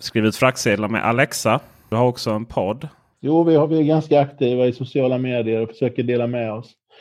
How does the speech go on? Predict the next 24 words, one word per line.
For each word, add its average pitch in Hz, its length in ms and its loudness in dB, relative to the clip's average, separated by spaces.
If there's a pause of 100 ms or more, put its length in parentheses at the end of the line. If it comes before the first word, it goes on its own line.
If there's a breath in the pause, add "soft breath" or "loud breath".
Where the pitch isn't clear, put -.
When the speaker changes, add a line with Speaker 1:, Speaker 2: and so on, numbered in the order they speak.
(320 loud breath)
Speaker 2:
Vi 123 80 -6
kallar, 127 680 4 (160)
kallar 123 260 2
det 117 100 2
för 117 180 -2
digital 110 640 -2 (600)
education, 117 1080 0 (440)
som 113 200 -4
vi 113 140 4
ser 113 220 2
som 107 220 -4
en 107 120 -2
viktig 104 340 0
uppgift 104 460 0
när 98 180 -6
man, 101 380 -4
eh, 98 200 -4 (240)
förändrar 101 440 2
någonting 101 560 -2
i 98 200 -4 (580)
kanske 98 380 0
en 90 80 -2
konservativ 95 720 0
bransch. 92 360 -4